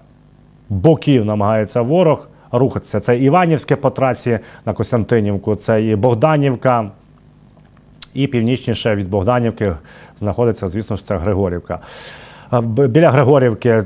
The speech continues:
з-, трішки менший тиск, а бачимо саме тиск по цій лінії, яку я промалював, вона все розрахована на Часів Яр. І знову ж таки повторюся, що це мета ворога в найближчій перспективі намагатися просунутися до Часового Яру.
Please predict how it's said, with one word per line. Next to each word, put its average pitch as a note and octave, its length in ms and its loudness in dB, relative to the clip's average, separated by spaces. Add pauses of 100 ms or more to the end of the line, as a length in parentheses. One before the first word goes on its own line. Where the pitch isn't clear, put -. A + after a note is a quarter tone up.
(120)
з-, A2+ 480 -6
трішки B2 360 -2
менший F3 440 0
тиск, - 340 0
а C3+ 200 2 (160)
бачимо A#2 580 0
саме G#2+ 320 0
тиск - 480 -2 (300)
по A2+ 100 0
цій - 140 -4
лінії, A2+ 140 2
яку G#2 160 -2
я G#2 100 2
промалював, A#2+ 640 0
вона A2+ 260 -2
все C3 220 -4
розрахована G#2 520 -2
на G#2+ 200 -2
Часів G2+ 480 -6
Яр. E2+ 260 -6 (100)
І G#2+ 80 -6
знову A2 240 0
ж - 60 -14
таки - 160 -6
повторюся, C3 500 -2
що - 200 -6
це B2+ 280 -2
мета A2 360 0
ворога C3 500 0 (360)
в A#2+ 60 -4
найближчій A#2 560 0
перспективі B2 560 -2
намагатися A#2 680 0
просунутися A2 460 -4
до G2 120 -2
Часового G#2+ 380 0
Яру. F3+ 320 2